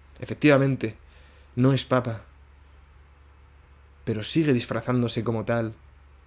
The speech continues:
y engañando a muchos. Y yo alucino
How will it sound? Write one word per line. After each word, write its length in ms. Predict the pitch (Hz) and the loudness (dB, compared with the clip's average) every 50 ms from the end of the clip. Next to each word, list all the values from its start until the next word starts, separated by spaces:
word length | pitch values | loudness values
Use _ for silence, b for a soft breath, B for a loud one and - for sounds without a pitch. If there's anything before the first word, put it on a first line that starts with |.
| - - - - | -20 -20 -10 2
y 140 | - 135 127 | 6 6 6
engañando 480 | 123 123 120 113 120 127 127 127 120 117 | 6 6 2 0 0 0 2 2 0 0
a 40 | 117 | 0
muchos. 340 | 123 123 123 - 113 - | 0 -2 -2 -4 -4 -4
Y 80 | 123 123 | 0 2
yo 240 | 135 156 156 151 B B B B B B | 4 4 2 2 B B B B B B
alucino 840 | 131 131 131 127 127 123 120 - - 180 190 180 151 139 139 139 | 8 10 10 10 10 8 6 6 8 10 10 10 10 6 2 -2